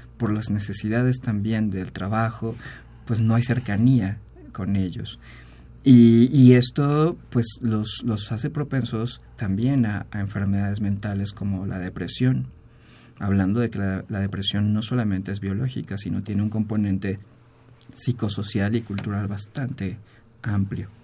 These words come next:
Y la, y el otro, y el otro aspecto en este sentido es las demencias. Eh, con el envejecimiento, nosotros no estamos tan envejecidos como Europa, como les comentaba en un inicio, pero,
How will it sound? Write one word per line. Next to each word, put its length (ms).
Y 580
la, 320
y 140
el 160
otro, 440
y 100
el 80
otro 200
aspecto 600
en 180
este 240
sentido 520
es 300
las 200
demencias. 720
Eh, 580
con 160
el 140
envejecimiento, 1160
nosotros 400
no 120
estamos 380
tan 180
envejecidos 680
como 280
Europa, 480
como 220
les 140
comentaba 520
en 100
un 100
inicio, 520
pero, 440